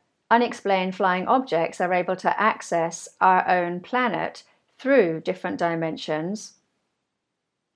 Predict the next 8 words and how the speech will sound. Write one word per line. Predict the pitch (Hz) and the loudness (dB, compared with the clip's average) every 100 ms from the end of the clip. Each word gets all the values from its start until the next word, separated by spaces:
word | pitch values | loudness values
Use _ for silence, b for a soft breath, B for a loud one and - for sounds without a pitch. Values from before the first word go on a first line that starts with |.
| _ - | _ 0
or | 262 254 185 190 | 6 6 6 4
we | 202 214 | 4 6
are | 208 | 4
talking | 208 240 226 226 202 202 | 4 4 4 2 -4 0
more | 214 196 180 | 2 2 2
about | - 185 180 | 4 2 2
interdimensional | 196 196 185 185 185 233 269 - 175 170 | -2 -6 -2 0 2 0 -2 -6 -8 -2
beings, | 175 170 165 185 | 0 0 -2 -6